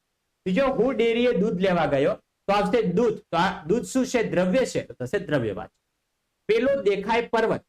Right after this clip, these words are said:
તો પર્વત તો શું થશે? જાતિવાચક. એ અહિંસામાં માને છે, તો અહિંસા એ પણ શું છે? એક ભાવ છે, તો થશે ભાવવાચક. આગળ, વાક્ય વાંચો અને સમજીને સુધારવાનો છે.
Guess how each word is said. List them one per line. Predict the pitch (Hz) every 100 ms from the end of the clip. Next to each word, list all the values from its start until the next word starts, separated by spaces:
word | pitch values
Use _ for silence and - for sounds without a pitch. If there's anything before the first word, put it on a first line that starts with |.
| 165
તો |
પર્વત | 156 240 240 196 -
તો | 180
શું | 185
થશે? | 185 180 214 -
જાતિવાચક. | 123 135 127 131 185 98 - _ _ _ _ _
એ | 254 269
અહિંસામાં | 185 190 226 208 214 185 190 262 - _ -
માને | 226 262 262 214 -
છે, | 120 - _ _
તો | 196
અહિંસા | 190 220 240 220 233 220 220 -
એ |
પણ | 165 208
શું | 202 226
છે? | 208
એક | 214 190 -
ભાવ | 170 196 190
છે, | 202
તો | - 131
થશે | 123
ભાવવાચક. | 135 131 156 165 160 165 160 _ _ -
આગળ, | 147 170 175 - _ _ _ _ _ _ _ _ _ _ _ _ _ _
વાક્ય | 143 180 - 247
વાંચો | 226 214 214 233
અને | 226 214
સમજીને | 190 170 175 202
સુધારવાનો | 196 - 135 156 147 120 127
છે. | 123 196 107